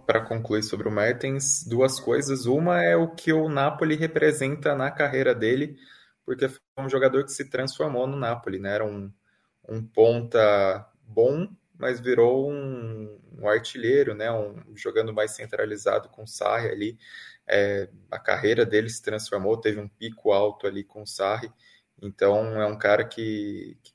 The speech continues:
tem essa, essa ligação também pela transformação na carreira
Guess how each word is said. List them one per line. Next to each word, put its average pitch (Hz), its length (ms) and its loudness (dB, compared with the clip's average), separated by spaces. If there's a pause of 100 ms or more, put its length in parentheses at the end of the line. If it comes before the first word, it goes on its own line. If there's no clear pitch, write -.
tem 127 280 2
essa, 113 480 0
essa 113 220 2
ligação 110 600 0
também 110 340 -4
pela 117 220 0
transformação 117 800 -4
na 120 120 -6
carreira 135 560 -2